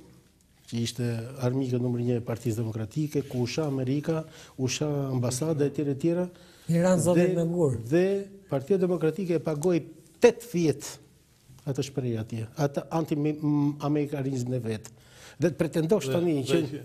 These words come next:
Speaker 3: dhe që e than dies pas ai Gazidedia, nuk e tha as Berisha.
Speaker 1: Po, e tha, i e tha Blerim Çela, e than e ca tjerë pastaj.
Speaker 3: Nëse.
Speaker 1: E than, po s'ka rëndësi.
Speaker 3: Berisha
Speaker 1: Rëndësi
Speaker 3: e
Speaker 1: ka
Speaker 3: ruajti
Speaker 1: që,
Speaker 3: Iranën, e
Speaker 1: e,
Speaker 3: ruan.
Speaker 1: fryma, fryma e Berishës, pra,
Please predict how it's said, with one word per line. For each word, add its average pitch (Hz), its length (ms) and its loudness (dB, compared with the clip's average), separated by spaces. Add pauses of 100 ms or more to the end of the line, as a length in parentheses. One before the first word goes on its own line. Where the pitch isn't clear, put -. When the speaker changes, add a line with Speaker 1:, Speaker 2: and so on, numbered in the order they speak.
Speaker 3:
dhe 127 180 -2
që 127 160 0
e 123 80 0
than 135 280 -2
dies 139 260 -2
pas 139 360 -4
ai 143 240 -2 (500)
Gazidedia, 117 720 -4
nuk 117 160 -12
e 117 60 -4
tha 117 200 -4
as 110 160 -2
Berisha. 131 460 -6 (160)
Speaker 1:
Po, - 160 -10 (400)
e 113 140 -2
tha, 185 220 -2
i 143 160 0
e 165 60 0
tha 151 160 -2
Blerim 123 260 -4
Çela, 165 300 -6
e 127 60 -8
than 143 200 -2
e 120 60 -8
ca 135 140 -4
tjerë 113 320 -6
pastaj. - 320 -14 (240)
Speaker 3:
Nëse. 185 360 -8
Speaker 1:
E 139 140 0
than, 143 260 -2
po 131 140 -6
s'ka 175 220 0
rëndësi. 135 320 -2 (240)
Speaker 3:
Berisha 143 420 0
Speaker 1:
Rëndësi - 0 -
Speaker 3:
e 151 80 0
Speaker 1:
ka 175 80 2
Speaker 3:
ruajti 175 180 2
Speaker 1:
që, 160 120 4
Speaker 3:
Iranën, 113 340 -6
e 110 80 -10
Speaker 1:
e, 120 80 -6
Speaker 3:
ruan. 127 240 2
Speaker 1:
fryma, 202 420 6 (120)
fryma 160 520 4 (440)
e 147 180 6
Berishës, 131 680 2
pra, 139 220 0